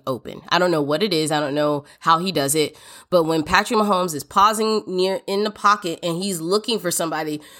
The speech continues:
Travis Kelce just always finds a way to get open. Every time I saw Patrick Mahomes move, shuffle, pause, wait,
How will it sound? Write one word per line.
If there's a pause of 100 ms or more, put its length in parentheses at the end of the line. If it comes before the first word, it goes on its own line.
(100)
Travis
Kelce
just (140)
always
finds
a
way
to
get
open. (100)
Every
time
I
saw
Patrick
Mahomes
move, (320)
shuffle,
pause,
wait,